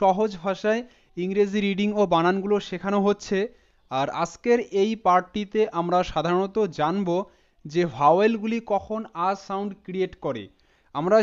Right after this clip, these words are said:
জানি যে পাঁচটি ভাওয়েলের কিন্তু বিভিন্ন ধরনের সাউন্ড হয়ে থাকে, মানে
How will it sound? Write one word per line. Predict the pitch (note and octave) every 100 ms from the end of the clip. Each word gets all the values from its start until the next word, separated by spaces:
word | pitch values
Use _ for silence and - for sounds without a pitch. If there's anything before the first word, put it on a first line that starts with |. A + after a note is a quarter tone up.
| G3
জানি | G3+ A3
যে | A#3+ F#3
পাঁচটি | F3+ - A3+ G#3
ভাওয়েলের | E3 E3+ G3 G#3+ G#3+
কিন্তু | G#3 G3+ A3 G3
বিভিন্ন | F3+ F#3+ G3+ G#3+ F#3
ধরনের | F#3+ G3+ -
সাউন্ড | F#3 F#3+ F#3 E3
হয়ে | F#3+ F#3+
থাকে, | G#3 A3+ G3+
মানে | F3+